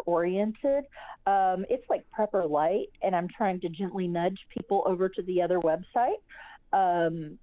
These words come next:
you know, from there, but it's a good starting point for people who think preppers are crazy. Um, the Organic Prepper, we cover current events and how they might affect us or our food supply or our personal liberties,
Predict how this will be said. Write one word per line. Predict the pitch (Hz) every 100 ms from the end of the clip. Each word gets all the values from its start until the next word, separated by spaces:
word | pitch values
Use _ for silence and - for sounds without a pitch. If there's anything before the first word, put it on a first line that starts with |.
| -
you | 196 220
know, | 214 214
from | 247 233
there, | 233 247 262
but | 208 214
it's | 214 -
a |
good | 180 151 220 208 185
starting | - 151 170 175
point | 160 156 147 -
for | 190
people | - 214 202 175
who | 156 175 -
think | 156 - -
preppers | 180 - 151
are |
crazy. | 143 220 190 160 - - - - - -
Um, | 185 180 180 180 185
the | 233
Organic | 233 254 247 -
Prepper, | - 240 240 233 220 214
we | 185 190 262 -
cover | 240 240 214 208 208 -
current | 196 220 214
events | 170 180 151 - -
and | 180
how | - 185 185
they | 202
might | 185 180
affect | 165 - 151 - -
us | 208 220 -
or | - 160
our | 147 - -
food | 220 196
supply | 202 - 214 202 196 190 196 - - -
or | 190 175
our | - 170 165
personal | - 190 190 165
liberties, | 165 190 226 269 285